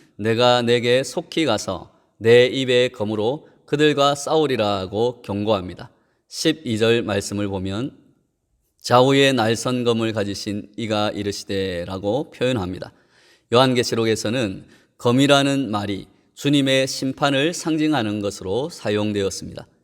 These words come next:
예수님을 떠나 물질과 쾌락을 쫓아가고 있는 이 교회를 향해서 예수님은 좌우에 날선 검을 가지신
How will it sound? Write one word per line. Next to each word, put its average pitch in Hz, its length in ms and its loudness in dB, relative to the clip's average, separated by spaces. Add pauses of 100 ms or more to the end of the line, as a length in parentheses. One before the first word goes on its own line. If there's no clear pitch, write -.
(400)
예수님을 127 520 2
떠나 107 360 -2 (220)
물질과 117 720 -2 (260)
쾌락을 139 460 2
쫓아가고 113 640 -2
있는 104 480 -4 (220)
이 127 320 -2
교회를 123 400 0
향해서 101 680 -8 (240)
예수님은 131 680 0 (260)
좌우에 147 540 6
날선 156 580 2
검을 147 380 0
가지신 104 540 -6